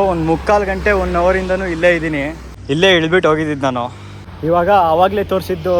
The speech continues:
ಬ್ರಿಡ್ಜ್ ಮೇಲೆ ಹೋಗ್ತೀನಿ, ಹಳೆ ಬ್ರಿಡ್ಜ್ ಮೇಲೆ. ಇಲ್ಲಿ ಗಾಡಿಗಳು ಯಾವುದು ಓಡಾಡಲ್ಲ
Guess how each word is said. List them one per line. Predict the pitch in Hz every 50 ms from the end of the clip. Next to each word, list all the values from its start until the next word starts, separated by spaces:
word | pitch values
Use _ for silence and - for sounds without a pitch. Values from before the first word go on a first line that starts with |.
| 160 -
ಬ್ರಿಡ್ಜ್ | - 165 156 147 180 180
ಮೇಲೆ | 196 180 165 165
ಹೋಗ್ತೀನಿ, | 156 - - 165 156 151 139
ಹಳೆ | 139 139 156 165 156
ಬ್ರಿಡ್ಜ್ | 156 156 139 151 160 160
ಮೇಲೆ. | 160 147 143 139 139 151 - - - - - - - - - - - -
ಇಲ್ಲಿ | 139 - 143 151
ಗಾಡಿಗಳು | 151 170 180 180 180 170 165
ಯಾವುದು | 160 160 175 160 143
ಓಡಾಡಲ್ಲ | 151 160 165 165 160 151 147